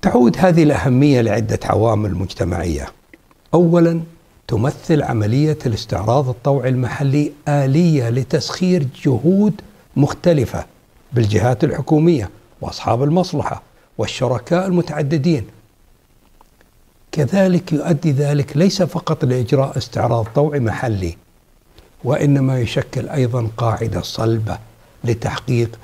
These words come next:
العديد من الرؤى، مرورًا باستراتيجية التطوير المتعلقة بالمنطقة،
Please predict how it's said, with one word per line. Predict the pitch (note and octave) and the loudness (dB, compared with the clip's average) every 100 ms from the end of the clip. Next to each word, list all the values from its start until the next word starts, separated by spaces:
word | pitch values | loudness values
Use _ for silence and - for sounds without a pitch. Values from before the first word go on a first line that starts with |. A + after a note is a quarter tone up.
| - - | -18 -6
العديد | A2 - A2 - G#2+ F2+ - - - | -2 -2 -4 0 0 0 -6 -16 -4
من | G2+ | 0
الرؤى، | G2 G2+ G2 - - - _ _ _ _ _ _ _ - - | 2 0 0 -4 -10 -14 _ _ _ _ _ _ _ -8 2
مرورًا | F3 F3 D#3+ C#3+ B2 - _ - | 6 6 6 4 2 -4 _ -12
باستراتيجية | A#2 B2+ A2+ A2 - - D#3 - A2+ G#2+ A2 G2+ G#2 F#2 - | 0 2 2 -2 -14 -8 -6 -2 -2 0 -2 0 0 -2 -4
التطوير | - F#2 - - C3 E3+ F3 - - | -6 -8 -4 2 4 4 2 -6 -2
المتعلقة | A#2+ A2 G#2+ G#2 A2+ A2 A2 A2+ - - | 0 0 -2 -2 0 -2 -2 -6 -6 -10
بالمنطقة، | - G#2 C3+ C3+ D#3 - | -2 0 2 0 -4 -4